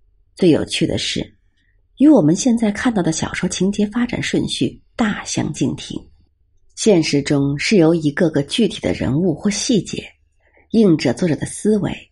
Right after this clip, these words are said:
一个个蹦到眼前。作者在耐心地罗列、挑选、改编、排序、增减，最后形成了这样一部小说。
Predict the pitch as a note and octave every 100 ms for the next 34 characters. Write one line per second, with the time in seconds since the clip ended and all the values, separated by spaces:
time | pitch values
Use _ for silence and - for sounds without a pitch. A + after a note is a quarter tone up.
0 | _ _ - E3 G#3 C#4 G#3+ G#3 D4+ A3+
1 | - B2+ C3 - - - - _ _ _
2 | _ _ _ - D#3 A#2+ - F#2 - _
3 | F3+ D#3+ F3+ E3 - F3 D#3 G#2+ A#2 A#2+
4 | D#3 G#3 - - _ _ - A#3+ A#3+ -
5 | - - - _ _ - B2 - - -
6 | F3+ G3+ - _ - - - E3+ - A3+
7 | - - _ _ C4+ C4 B3 - - -
8 | _ _ _ _ _ _ - D#3+ C#3 C#3+
9 | A#2 C#3 - D3 E3 E3 C#3+ A3 G3 C3
10 | C#3 - C3 - - -